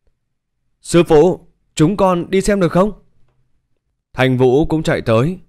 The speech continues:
nhìn Lý Bình An với vẻ đầy mong đợi. Lý Bình An lắc đầu, "Các người coi chừng đạo quán, vi sư có chuyện muốn làm." Rồi xoay người đi về phía đại điện.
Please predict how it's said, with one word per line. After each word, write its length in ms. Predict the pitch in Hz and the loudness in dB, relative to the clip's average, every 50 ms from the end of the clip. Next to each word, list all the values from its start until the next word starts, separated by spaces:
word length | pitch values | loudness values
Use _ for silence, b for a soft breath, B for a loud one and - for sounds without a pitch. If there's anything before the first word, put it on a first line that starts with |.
| _ _ _ | _ _ _
nhìn 240 | - 107 120 123 120 | -6 -2 -2 0 0
Lý 120 | 120 151 | 0 0
Bình 220 | 175 170 147 120 117 | 0 0 -2 -2 -2
An 260 | 123 131 143 143 117 - _ _ - | -2 -4 -4 -6 -8 -12 _ _ -10
với 240 | 95 107 127 165 | -4 -2 -2 0
vẻ 200 | 170 156 123 98 | 0 0 -2 -2
đầy 120 | 98 95 95 | -2 -4 -4
mong 220 | 107 120 127 127 | -4 -4 -2 -2
đợi. 180 | 120 101 95 90 - - - _ _ _ _ _ _ _ _ _ _ _ - | -2 -4 -4 -6 -10 -14 -18 _ _ _ _ _ _ _ _ _ _ _ -8
Lý 180 | - 113 131 | -4 -2 0
Bình 200 | 151 156 117 104 | 0 0 -2 0
An 220 | 110 113 110 107 117 | -2 -2 -2 -2 -4
lắc 160 | 139 147 127 | -6 -6 -4
đầu, 260 | 110 95 95 90 - - - _ _ _ _ _ _ _ _ _ _ _ _ _ _ _ _ _ _ _ | -4 -4 -4 -6 -10 -14 -20 _ _ _ _ _ _ _ _ _ _ _ _ _ _ _ _ _ _ _
"Các 200 | - 127 - 139 | -2 -2 -2 -2
người 280 | 143 131 127 127 123 123 | -2 0 2 2 2 2
coi 160 | - 143 139 | 2 0 0
chừng 200 | 135 143 113 107 | 0 0 -2 -2
đạo 160 | 104 101 104 | -2 -4 -4
quán, 360 | - 117 110 110 127 160 185 - - _ _ _ _ _ _ | -2 -2 -2 -2 -2 -6 -10 -14 -18 _ _ _ _ _ _
vi 300 | 101 101 131 151 160 151 | -6 0 2 4 4 2
sư 200 | - - 151 139 | 2 0 -2 -2
có 140 | - 156 | -2 -4
chuyện 240 | 160 - 120 101 110 | -2 -2 -4 -2 -2
muốn 160 | 110 135 170 | -2 -2 -2
làm." 240 | 165 135 104 95 92 - _ _ _ _ _ _ _ _ _ _ _ _ _ _ _ _ _ _ _ _ _ | -2 -2 -4 -4 -6 -10 _ _ _ _ _ _ _ _ _ _ _ _ _ _ _ _ _ _ _ _ _
Rồi 400 | - 98 95 131 127 127 123 120 | -12 -4 0 2 4 4 4 2
xoay 240 | - - 170 170 170 | 0 -2 -2 -2 -2
người 400 | 160 147 131 117 110 113 110 95 | -2 -2 -2 0 0 0 0 0
đi 140 | - 147 151 | 0 0 0
về 160 | 131 120 104 | 2 0 0
phía 220 | - - 117 160 | 0 0 -2 -2
đại 200 | 160 147 110 101 | -2 -2 -4 -4
điện. 260 | 98 104 98 95 98 | -4 -4 -4 -6 -8